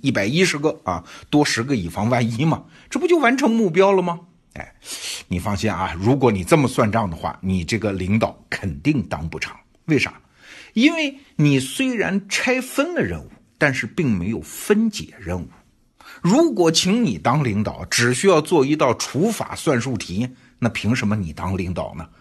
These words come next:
二傻子都可以啊。那什么是任务分解？就是把公司要求的目标变成你的同事和员工可以执行的任务嘛。这其实是一个翻译的过程啊。谈目标和谈任务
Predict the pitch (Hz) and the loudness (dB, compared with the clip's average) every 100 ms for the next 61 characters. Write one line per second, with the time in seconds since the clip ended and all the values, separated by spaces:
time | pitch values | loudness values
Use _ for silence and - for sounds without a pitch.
0 | - 151 127 - - - 123 135 - 95 | 2 2 2 -2 -6 -4 -2 -2 -2 -4
1 | 98 73 60 - _ _ _ _ - - | -4 -6 -14 -18 _ _ _ _ -20 -18
2 | - - 381 381 - 110 220 - 147 131 | -18 -4 0 0 0 0 0 0 0 0
3 | 95 78 - 82 80 - - _ - - | -2 -6 -4 -4 -4 -10 -18 _ -20 2
4 | - 370 330 - - 226 285 - 262 214 | 6 6 4 -4 2 2 2 0 0 4
5 | 196 190 90 123 127 92 92 101 113 - | 2 2 -4 -2 -2 -2 -2 -4 -4 0
6 | 285 240 156 - 101 139 139 127 104 76 | 2 2 0 -2 -2 -2 2 2 2 -2
7 | - 135 135 104 101 - 104 92 87 78 | -4 -4 -2 -4 -2 -2 -2 -4 -6 -6
8 | 85 90 107 - - _ - - 95 160 | -4 -4 -4 -6 -18 _ -6 -4 -2 -4
9 | - 82 - 82 101 - 78 110 131 208 | -6 -10 -6 -4 -4 -6 -6 -4 -2 0
10 | 160 - - - _ _ - - 302 - | -2 -6 -18 -20 _ _ -20 -4 0 2
11 | 220 233 214 180 151 160 - 185 180 233 | 2 2 -2 -2 0 -2 0 0 2 0
12 | 226 104 85 78 - - - - 82 - | 0 -4 -6 -10 -10 -14 -16 -14 -14 -14
13 | _ _ - - - - - - 170 339 | _ _ -20 -20 -20 -14 -4 2 2 2
14 | 381 196 87 82 71 - - 131 131 98 | -2 -4 -4 -8 -10 -14 -4 -2 -2 -4
15 | 160 320 240 78 - | 0 0 0 -4 -12